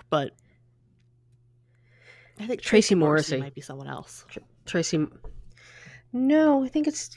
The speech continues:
Speaker 2: can you look that up?
Speaker 1: Yeah.
Speaker 2: Um,
Speaker 1: Tracy Egan
Speaker 2: this
Speaker 1: Morrissey.
Speaker 2: i-
Speaker 1: You're right, it's the same person.
Speaker 2: Okay. So Tracy Egan Morrissey compiled all this information about Jamila Jamil,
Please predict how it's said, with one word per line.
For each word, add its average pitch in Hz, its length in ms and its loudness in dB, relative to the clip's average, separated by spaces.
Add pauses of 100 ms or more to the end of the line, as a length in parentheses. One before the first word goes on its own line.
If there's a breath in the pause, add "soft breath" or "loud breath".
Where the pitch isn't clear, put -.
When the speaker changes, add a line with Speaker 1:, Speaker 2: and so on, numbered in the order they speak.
Speaker 2:
can 247 140 -2
you 294 100 0
look 330 200 -2
that 320 160 0
up? 240 320 0
Speaker 1:
Yeah. 220 220 -4 (2500 soft breath)
Speaker 2:
Um, 175 160 -4
Speaker 1:
Tracy - 340 -2
Egan 196 160 0
Speaker 2:
this - 20 -8
Speaker 1:
Morrissey. 240 340 2
Speaker 2:
i- - 40 -2
Speaker 1:
You're 330 100 6
right, 196 180 8
it's - 120 -6
the 226 60 -6
same 170 180 -6
person. 147 280 -12 (800)
Speaker 2:
Okay. - 260 -10 (600 loud breath)
So 233 500 0
Tracy 311 340 -2
Egan 254 160 2
Morrissey 175 680 -2 (800)
compiled 170 920 0 (100)
all 170 140 2
this 190 180 0
information 156 600 -2
about 147 240 -2
Jamila 151 420 -2
Jamil, 135 680 -4